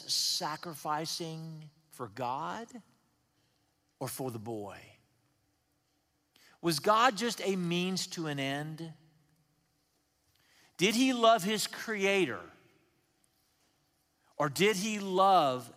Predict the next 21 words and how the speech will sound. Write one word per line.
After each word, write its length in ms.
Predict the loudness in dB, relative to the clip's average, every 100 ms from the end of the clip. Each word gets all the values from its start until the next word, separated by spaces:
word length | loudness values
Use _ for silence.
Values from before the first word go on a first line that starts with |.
| -12
the 140 | -6 -2
boy 640 | 2 4 4 2 0 -4
way 400 | -8 -2 2 2
more? 560 | 2 -2 -4 -6 -10 -16 _ _ _ _ _ _ _ _ _ _ _ _ _ _ _ _ _ _ -10
The 80 | -8
thing 280 | 0 0 2
that 120 | 2
he 160 | 4 2
always 280 | 0 -2
wanted? 520 | -6 -8 -8 -10 -14 -20 _ _ _ _ _ _ _ _ _ _ _ _ -12
Well, 100 | -2
take 200 | 0 0
your 80 |
sermon 320 | -2 -2 2 4
outline. 420 | 4 2 2 2
Let's, 380 | 0 0 -2 -2
let's 180 | -4
dig 320 | -2 2 2 2
into 220 | 0 0
this 360 | -2 -2 -4 -4
test. 680 | 0 0 0 -2 -2 -4